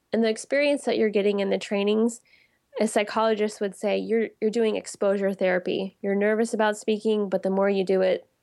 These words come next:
the less nervous you'll feel. Not to say that you'll get entirely fear-free, but the more times you're in front of a new client, the more confident you'll get in that type of speaking situation. So keep doing it, keep getting practice, and keep rehearsing.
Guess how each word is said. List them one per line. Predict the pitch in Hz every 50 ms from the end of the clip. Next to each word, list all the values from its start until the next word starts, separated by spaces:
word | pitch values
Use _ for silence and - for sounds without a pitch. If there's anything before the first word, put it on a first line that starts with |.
| _ _ -
the | - 185
less | 185 196 190 190 196 - - - -
nervous | 208 202 190 190 196 208 - -
you'll | 190 185
feel. | 185 - 202 196 190 196 214 226 - - _ _ -
Not | 208 220
to | 226 277
say | - 294 294
that | 277 254 226
you'll | 240 247 247
get | 233 240 226
entirely | 233 226 226 220 214 214 208 214 214 214 214 214 214 214 214
fear-free, | - - - 220 220 214 220 - - 226 214 190 - - 196 - _ - - - - _ -
but | - 202 190 170 - - _ _ _ -
the | 190 202
more | 190 196 202 202 208 214 214 214
times | - - 214 208 220 214
you're | 208 202
in | 196 196
front | 202 - 214 202
of | 202 196
a | 196 196
new | 202 196 202
client, | 196 - - 196 196 196 202 190 196 - - _ - _ _ _ _
the | - 190
more | 196 196 202 196 196 196
confident | 196 - - 202 196 208 - - 190 180 -
you'll | - 190 185 185
get | 180 196 190 180
in | 185 180 185
that | - - -
type | - - 196 196 196
of | 202 190 -
speaking | - - 196 190 185 - 196 196
situation. | 190 - - - - 190 196 196 - 190 - - 202 196
So | - - 190
keep | 185 - - 254 240
doing | - 240 226 214 226 226
it, | 226 226 226 - - -
keep | - - 226 208
getting | - 233 220 214 214
practice, | - 214 190 196 190 - 196 196 - -
and | 180 185
keep | - 214 190 -
rehearsing. | - 175 185 196 - 190 - - - - - 208